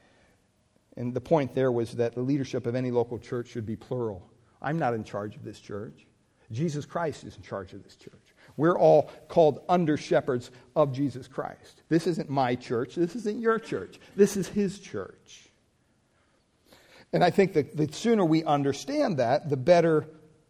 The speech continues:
we understand the commitment that we're making. When you commit to a ministry here at Grace Bible Church, who's that commitment being made to? It shouldn't be being made to a person. It should be mean, being made to the Lord,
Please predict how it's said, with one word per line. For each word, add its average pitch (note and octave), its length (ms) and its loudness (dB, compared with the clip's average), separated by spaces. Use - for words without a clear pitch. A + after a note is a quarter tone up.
we E3 120 4
understand D3+ 460 -2
the B2+ 40 -4
commitment D#3 580 -6
that D3 120 -6
we're D#3 100 -2
making. F#3 440 -8
When F#3 180 2
you A#3+ 100 2
commit G3 360 -2
to D3+ 140 0
a - 20 2
ministry D3+ 540 -4
here C#3 500 -2
at D#3+ 140 -2
Grace D#3+ 260 0
Bible E3+ 320 2
Church, C3+ 280 -4
who's A3 260 -2
that - 280 -2
commitment F3 360 -4
being A#3 180 -2
made A#3 300 -6
to? - 160 -20
It C#3+ 80 -8
shouldn't A#3 160 -6
be D#3+ 140 -2
being C3 180 -2
made B2 220 -6
to - 80 -6
a - 60 -10
person. F3 680 -12
It F#3+ 120 -2
should F#3 100 -8
be F3+ 120 0
mean, E3+ 260 -2
being E3+ 400 -4
made F#3 340 4
to A#3+ 180 0
the D#3 140 0
Lord, G3+ 600 -6